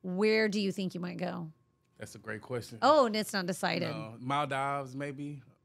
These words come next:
Speaker 2: Am I saying
Speaker 1: Maldives,
Speaker 2: yeah,
Speaker 1: yeah,
Speaker 2: Maldives,
Speaker 1: I've been
Speaker 2: yeah.
Speaker 1: there.
Speaker 2: I heard of that.
Speaker 1: It's
Speaker 2: Uh,
Speaker 1: very far.
Speaker 2: I wanna go to Dominican Republic.
Speaker 1: Okay, that's not as far.
Speaker 2: That's not as far.
Speaker 1: Uh-huh.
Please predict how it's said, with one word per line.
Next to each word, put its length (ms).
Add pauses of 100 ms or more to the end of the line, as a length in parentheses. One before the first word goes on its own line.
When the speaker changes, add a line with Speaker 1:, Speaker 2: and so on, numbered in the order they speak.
(260)
Speaker 2:
Am 120
I 60
saying 100
Speaker 1:
Maldives, 560
Speaker 2:
yeah, 100
Speaker 1:
yeah, 180
Speaker 2:
Maldives, 220
Speaker 1:
I've 60
been 140 (140)
Speaker 2:
yeah. 100
Speaker 1:
there. 160
Speaker 2:
I 20
heard 160
of 80
that. 280 (100)
Speaker 1:
It's 180
Speaker 2:
Uh, 40
Speaker 1:
very 260
far. 460
Speaker 2:
I 40
wanna 140
go 140
to 80
Dominican 460
Republic. 500
Speaker 1:
Okay, 240
that's 200
not 200
as 80
far. 360
Speaker 2:
That's 160
not 140
as 80
far. 140
Speaker 1:
Uh-huh. 300